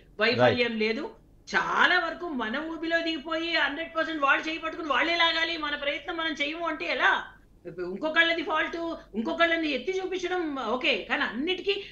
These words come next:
Speaker 1: ప్రభుత్వమే మనల్ని లేపాలి, నా ప్రభుత్వమే పోషించాలి, నా ప్రభుత్వమే ఉద్యోగం ఇవ్వాలి అని కూర్చుంటే మన ప్రయత్నం కూడా ఎదురుకు ఒక అడుగేస్తే ప్రభుత్వం రెండు అడుగులు వేయాలి అని మనం అనుకోవాలన్న దానిలో తప్పు లేదని నా అభిప్రాయం.
Speaker 2: Right, right, right. రవి గారు,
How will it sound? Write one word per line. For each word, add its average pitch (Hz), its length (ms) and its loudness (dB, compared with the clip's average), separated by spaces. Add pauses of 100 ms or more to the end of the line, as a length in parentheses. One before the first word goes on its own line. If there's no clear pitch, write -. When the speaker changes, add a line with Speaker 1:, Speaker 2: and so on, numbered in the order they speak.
Speaker 1:
ప్రభుత్వమే 359 580 0
మనల్ని 349 360 0
లేపాలి, 320 480 -2
నా 285 280 -4
ప్రభుత్వమే 339 480 -2
పోషించాలి, 320 640 0 (200)
నా 294 100 4
ప్రభుత్వమే 339 560 0
ఉద్యోగం 339 400 -2
ఇవ్వాలి 339 320 2
అని 311 120 -4
కూర్చుంటే 294 580 -4 (360)
మన 220 160 2
ప్రయత్నం 392 500 -2
కూడా 392 140 2
ఎదురుకు 359 360 0
ఒక 277 160 -4
అడుగేస్తే 330 520 0
ప్రభుత్వం 349 480 -2
రెండు 294 180 0
అడుగులు 320 260 0
వేయాలి 285 400 0
అని 302 100 -6
మనం 254 200 -4
అనుకోవాలన్న 247 600 -2
దానిలో 233 320 -2
తప్పు 262 260 -4
లేదని 254 360 -2
నా 277 100 -4
అభిప్రాయం. - 600 -8
Speaker 2:
Right, 135 180 4
right, 110 160 -2
right. - 260 -10
రవి 156 140 6
గారు, 190 260 8